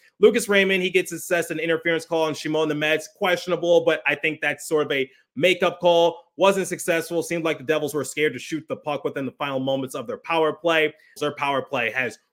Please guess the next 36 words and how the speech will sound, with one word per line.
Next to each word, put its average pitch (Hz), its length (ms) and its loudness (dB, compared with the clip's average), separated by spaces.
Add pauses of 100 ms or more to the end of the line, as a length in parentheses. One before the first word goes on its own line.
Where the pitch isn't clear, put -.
(120)
really 147 800 4 (140)
been 131 300 -4 (160)
struggling. 131 840 -4 (420)
And 143 640 2
to 147 320 0
add 156 220 0
insult 151 400 -4
to - 140 -10
injury, 131 600 -4 (260)
later 156 400 4
in 160 200 -2
the 143 60 -6
period, 143 460 -2
Shane 143 280 -4
Gostisbehere, 135 720 0
he 139 140 -4
scored 139 360 0
to 131 60 -6
make 131 280 -2
it 131 160 2
a 127 180 -2
two 147 220 -4
to 143 60 -2
one 135 260 -2
game, 135 320 0
and 120 100 -4
the 110 40 -12
Devils, 135 500 -2 (320)
once 151 220 -2
again, 147 300 2
just 135 480 -2
seemed 147 260 -4
to 131 60 -10
be 123 200 -4
lifeless. 120 600 0
So 135 280 0